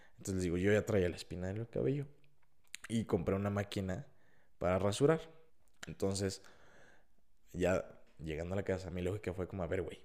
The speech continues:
pues es que si hay gente que corta el cabello, pues yo también puedo aprender". Digo, no creo que nazca sabiendo cortar el cabello, entonces, pues, hay que aprender. <laughs> Me puse a ver unos videos, ese, creo que nací, bueno, pasó mi cumpleaños,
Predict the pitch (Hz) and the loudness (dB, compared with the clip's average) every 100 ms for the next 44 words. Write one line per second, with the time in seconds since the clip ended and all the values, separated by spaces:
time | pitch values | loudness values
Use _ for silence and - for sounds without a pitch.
0 | - - - - - - - 95 - - | -20 -20 -20 -20 -20 -18 -8 -6 -4 -2
1 | 113 110 104 104 110 - 90 101 98 107 | -2 -2 -4 -6 -6 -4 -2 -2 0 2
2 | 98 80 76 - - - - - - - | 2 2 -4 -8 -20 -20 -20 -20 -20 -20
3 | - - - - - - 120 107 92 92 | -20 -20 -20 -16 -12 -6 -4 -4 0 0
4 | 82 90 120 160 143 107 104 117 143 139 | 0 0 8 10 10 8 4 2 2 0
5 | 127 104 120 - 107 104 104 101 104 95 | 0 0 0 2 0 2 2 2 0 -2
6 | 92 92 98 101 117 92 92 92 - - | -2 -2 0 0 0 -2 -6 -12 -14 -16
7 | - - - - - 95 101 127 - - | -16 -18 -18 -16 -10 -4 2 6 6 4
8 | - - - - - - - - - - | -8 -20 -20 -20 -20 -20 -20 -20 -8 -4
9 | 87 101 107 104 104 98 123 170 190 190 | -2 2 4 4 2 4 8 10 10 4
10 | - - - - - - - 98 92 - | -6 -18 -20 -20 -16 -8 0 2 2 -2
11 | - 76 - 107 131 104 - 98 92 - | -10 -10 0 0 0 -2 0 0 0 -6
12 | 87 107 80 - - - - - - 107 | -2 0 -2 -6 -20 -20 -20 -8 -2 0
13 | 120 110 92 107 123 143 156 - | 2 2 2 2 2 0 -2 -8